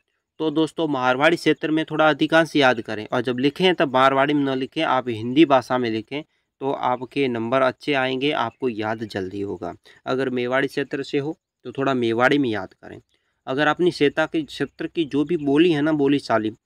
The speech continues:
उसी में थोड़ा याद करें ताकि आने वाला जो आपका निबंध है उसे थोड़ा ज़्यादा याद हो सके अपनी भाषा में,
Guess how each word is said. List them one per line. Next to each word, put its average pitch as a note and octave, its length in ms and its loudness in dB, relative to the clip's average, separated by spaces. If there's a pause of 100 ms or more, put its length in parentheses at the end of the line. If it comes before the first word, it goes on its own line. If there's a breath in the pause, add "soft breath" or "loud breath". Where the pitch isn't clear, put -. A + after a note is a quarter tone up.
(200)
उसी D3+ 220 0
में F3 180 4
थोड़ा C3 200 -6
याद G2+ 240 -6
करें F#2+ 240 -18 (200)
ताकि A2+ 280 -8 (120)
आने A#2+ 260 -6
वाला A#2 320 -2 (500)
जो C3+ 520 -2 (120)
आपका A#2+ 320 -6
निबंध B2 340 -4
है C#3+ 100 -6
उसे C#3 240 -8
थोड़ा C#3+ 220 -6
ज़्यादा C3 460 0
याद A#2+ 300 0
हो A2+ 60 0
सके B2 300 -8
अपनी A#2+ 260 -8
भाषा G#2+ 340 -8
में, A#2+ 140 -6